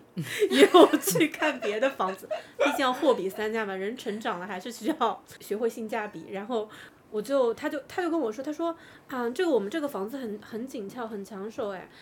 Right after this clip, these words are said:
就是说如果你不定的话，有可能今天下一个来，来看的人就要把它定掉了，而且你上一个看的那个租户也，也很满意。”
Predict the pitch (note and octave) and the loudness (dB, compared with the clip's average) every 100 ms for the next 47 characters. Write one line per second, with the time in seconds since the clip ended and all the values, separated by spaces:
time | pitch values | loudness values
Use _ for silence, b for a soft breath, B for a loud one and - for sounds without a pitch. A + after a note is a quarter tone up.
0 | B - C#4+ C4 C#4 C4+ A#3+ C4 C4 G#3+ | B -12 -10 -4 -2 -2 -4 -4 -4 -4
1 | F#3+ G3 B3 A#3 A#3 G#3+ A3 G3 F#3+ G#3+ | -6 -8 -8 -6 -4 -4 -4 -6 -6 -6
2 | A3+ A3+ C4+ G#3 G3+ F#3+ F3+ - G3+ G3 | -6 -4 -4 -4 -4 -6 -8 -12 -8 -8
3 | G3 A#3 G3 F#3+ F#3+ G3 B B - A3+ | -8 -6 -6 -6 -8 -12 B B -8 -6
4 | A3 F3+ G3 G3+ B3 G#3 G3 E3+ G#3+ A3 | -8 -12 -10 -10 -8 -6 -6 -8 -8 -8
5 | G#3 G#3 F#3+ F#3+ B3+ G3+ G3+ G3+ A3 F#3+ | -8 -8 -8 -6 -6 -6 -10 -10 -8 -6
6 | G3 F#3 F3+ G#3 A3 A3+ F#3+ F3+ B B | -6 -8 -10 -8 -8 -6 -8 -8 B B
7 | G3 F#3 F3+ - _ - - - G#3 G#3 | -6 -6 -6 -8 _ -20 -20 -6 -4 -2
8 | G3+ A#3+ A#3 E3+ F#3+ | -4 -4 -4 -4 -6